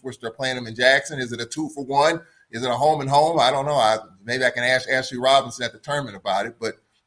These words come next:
I, I think that's fine. I think that's terrific. I'm just a, I'm just a believer in playing quality teams in the S C.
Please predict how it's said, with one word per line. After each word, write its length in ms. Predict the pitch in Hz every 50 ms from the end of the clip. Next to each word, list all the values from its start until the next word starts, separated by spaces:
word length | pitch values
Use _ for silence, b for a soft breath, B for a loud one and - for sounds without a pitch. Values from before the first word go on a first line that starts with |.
| _ _
I, 160 | 95 - - - - -
I 60 | 101
think 240 | - 131 131 127 123
that's 240 | 139 139 139 -
fine. 320 | - 143 143 165 175 131 95
I 60 | 98
think 220 | - - 117 110
that's 160 | 120 120 120 -
terrific. 460 | - 135 139 165 180 170 - - - _ _ _ _ _ _ _ _ _
I'm 220 | - 135 175 185
just 180 | 233 254 320 -
a, 160 | - - - -
I'm 160 | 151 190 240
just 120 | 240 226 226
a 60 | 190
believer 420 | 160 180 180 185 190 180 151 160
in 80 | 156 135
playing 360 | - - 175 175 165 156 143
quality 440 | - - 165 160 160 151 143 139 139
teams 480 | 135 - 156 147 143 139 139 135 131 131 -
in 80 | 127 123
the 140 | 127 127
S 200 | 123 120 120 -
C. 80 | -